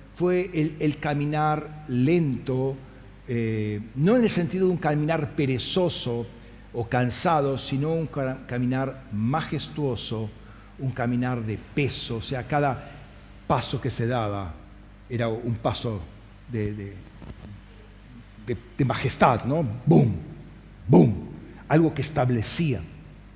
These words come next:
Es lo que se veía allá arriba, un caminar de autoridad. Cada paso marcaba algo, ¿sí?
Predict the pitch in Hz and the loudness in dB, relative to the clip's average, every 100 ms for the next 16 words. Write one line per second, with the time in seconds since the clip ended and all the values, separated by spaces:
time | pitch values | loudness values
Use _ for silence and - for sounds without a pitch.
0 | - 139 165 151 - 131 123 127 131 123 | -6 -2 -2 -4 -2 0 2 4 2 0
1 | 123 - - - - 131 110 123 110 117 | -6 -14 -20 -20 -6 -2 0 0 0 -2
2 | 104 80 - - - - 143 143 143 143 | -2 -6 -14 -18 -18 -2 2 4 4 -2
3 | - 110 127 135 139 135 127 117 123 117 | -8 -4 0 2 2 2 0 0 -2 -2
4 | 117 107 - 170 185 165 - 180 147 - | -2 -4 -2 2 4 2 0 0 0 -2
5 | - 110 107 120 123 135 147 143 147 165 | -4 -4 -2 0 0 2 2 2 4 6
6 | 135 110 113 113 - - - - - - | 6 4 -2 -4 -8 -18 -20 -20 -18 -14
7 | - - 160 175 151 | -4 6 8 8 2